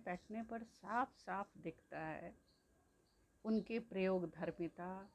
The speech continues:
उनका रचना कौशल, जीवन के प्रति उनकी समझ और समाज के विभिन्न आयामों के प्रति उनकी व्यापक दृष्टि।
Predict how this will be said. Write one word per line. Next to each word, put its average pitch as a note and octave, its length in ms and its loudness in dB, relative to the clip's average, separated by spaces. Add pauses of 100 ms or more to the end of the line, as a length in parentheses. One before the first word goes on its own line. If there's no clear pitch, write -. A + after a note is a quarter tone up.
(140)
उनका F#3+ 380 2
रचना G#3 440 0
कौशल, F#3 720 -2 (180)
जीवन A#3 380 4
के A#3 160 -2
प्रति F#3+ 420 -4
उनकी F3+ 480 2
समझ G#3+ 380 0 (800)
और F#4 160 4
समाज B3+ 560 4
के F#4 260 2
विभिन्न A#3+ 480 4 (120)
आयामों A#3 500 4
के - 180 -4
प्रति F#3 480 -6 (180)
उनकी G#3 360 -2
व्यापक D#3+ 460 -4 (180)
दृष्टि। E3+ 480 -14